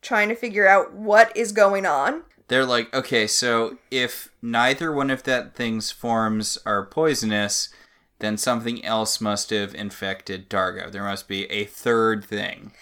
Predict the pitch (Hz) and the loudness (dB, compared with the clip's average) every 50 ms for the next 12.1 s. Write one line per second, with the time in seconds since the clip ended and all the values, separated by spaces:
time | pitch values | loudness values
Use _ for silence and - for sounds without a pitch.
0 | - - - _ _ - 269 277 262 247 - - - - - 262 277 269 262 254 | -20 -20 -20 _ _ -2 4 6 6 6 6 4 0 -2 0 2 2 2 2 0
1 | 247 240 233 226 202 - - - _ - 233 254 254 269 262 254 262 247 233 214 | -2 -4 -6 -6 -8 -12 -14 -14 _ 0 4 4 6 6 6 4 2 -2 -4 -6
2 | - - _ _ _ _ _ _ _ _ _ _ _ _ _ _ - - - 240 | -10 -12 _ _ _ _ _ _ _ _ _ _ _ _ _ _ -20 -8 -4 -2
3 | 220 208 214 214 311 403 - - 240 220 196 214 240 - - - 254 285 302 302 | 0 4 6 6 6 6 4 0 -2 0 0 0 -2 -4 -2 2 4 4 4 4
4 | 311 - - 202 190 190 202 202 185 196 185 - - - - - _ _ - 208 | 0 -2 0 2 2 2 0 -2 -6 -8 -8 -10 -12 -18 -20 -20 _ _ -12 0
5 | 202 220 220 214 190 - - - _ - 226 226 226 240 226 277 240 262 254 - | 4 6 8 8 6 4 0 -8 _ -6 -2 0 2 2 0 0 -4 -4 -6 -6
6 | - - 262 233 233 - 240 233 247 254 214 214 226 202 190 196 214 247 247 - | -8 -6 -6 -6 -4 -4 -4 -2 0 0 0 0 -2 -2 0 0 0 0 -2 -2
7 | 285 262 262 254 247 240 - 233 220 208 - - _ _ _ - - - - 233 | 0 0 2 2 0 -2 0 0 0 0 0 -4 _ _ _ -8 -2 2 2 2
8 | 269 277 - - - 208 185 - 151 214 226 254 - 214 226 220 208 214 185 190 | 2 0 -2 -2 -2 -2 -2 -4 -4 -6 -6 -8 -4 2 4 4 6 6 4 0
9 | - - - - - - - 247 247 240 233 233 233 240 240 254 254 254 - - | 0 -2 -6 -6 -6 -6 -4 2 4 6 8 8 8 8 6 6 4 2 -4 -14
10 | - _ _ _ - - - - 254 254 285 320 339 - - - - 254 247 240 | -20 _ _ _ -20 -20 2 8 10 10 10 10 8 4 -4 -6 -4 -2 0 0
11 | 233 208 - - - 320 294 311 - 302 285 - - 214 208 190 180 190 196 226 | 0 -2 -4 -4 -4 -4 -4 -4 -4 -6 -8 -6 -2 -2 0 0 0 -2 -4 -6
12 | 240 | -8